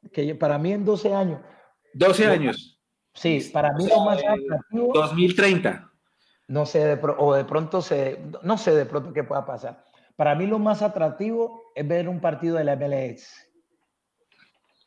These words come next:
Speaker 1: ¿Sí? Es, e-, e-, es tanto que hay muchos jugadores de Colombia que han venido aquí y no le ha rendido. ¿Sí?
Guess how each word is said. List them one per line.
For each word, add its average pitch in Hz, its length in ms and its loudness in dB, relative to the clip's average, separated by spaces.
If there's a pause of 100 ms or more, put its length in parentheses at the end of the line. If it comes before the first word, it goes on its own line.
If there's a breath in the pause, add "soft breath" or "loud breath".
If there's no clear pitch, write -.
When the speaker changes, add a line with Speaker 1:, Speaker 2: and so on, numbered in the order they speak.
(420)
Speaker 1:
¿Sí? - 460 -8 (680)
Es, 151 180 -8 (100)
e-, - 200 -12
e-, 196 200 -6
es 175 200 -6
tanto 220 540 0 (440 loud breath)
que 165 100 0
hay 165 140 4
muchos 220 360 0
jugadores 190 560 2 (160)
de 151 180 0
Colombia 160 440 2
que 170 100 -2
han 170 120 -4
venido 196 340 0
aquí 220 420 -6
y 147 80 -10
no 139 120 -8
le 143 100 -6
ha 147 60 -6
rendido. 143 480 -6 (1000)
¿Sí? - 420 -10